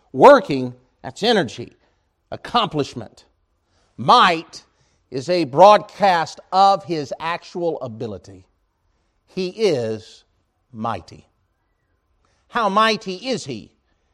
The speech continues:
More mighty than this world can comprehend. Then he's gonna use a fourth power word, power. That word power there, krotos, it has the idea of it's his dominion.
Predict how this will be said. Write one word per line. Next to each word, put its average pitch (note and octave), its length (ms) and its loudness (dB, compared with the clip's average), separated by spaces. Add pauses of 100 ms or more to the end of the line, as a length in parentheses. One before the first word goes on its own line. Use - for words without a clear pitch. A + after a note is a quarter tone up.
(1200)
More A3 340 10
mighty A#3 800 2 (880)
than C3+ 140 -8
this C#3 180 -10
world D3+ 300 -2
can B2+ 120 -16
comprehend. A2 640 -14 (1500)
Then A2 80 -16
he's A2 80 -14
gonna B2+ 120 -10
use B2 140 -12
a B2 60 -16
fourth D3 280 -6
power F#2+ 220 -8
word, F2+ 340 -12 (1400)
power. F2+ 380 -10 (1120)
That F#3 100 -2
word F3 220 6
power E3+ 420 8
there, C3+ 460 6
krotos, D3 640 4
it B2+ 80 -6
has D3+ 180 -2
the C#3 120 -4
idea C3 240 -4
of G#2+ 60 -8
it's B2+ 140 -14
his A#2+ 180 -8
dominion. F#2+ 560 -12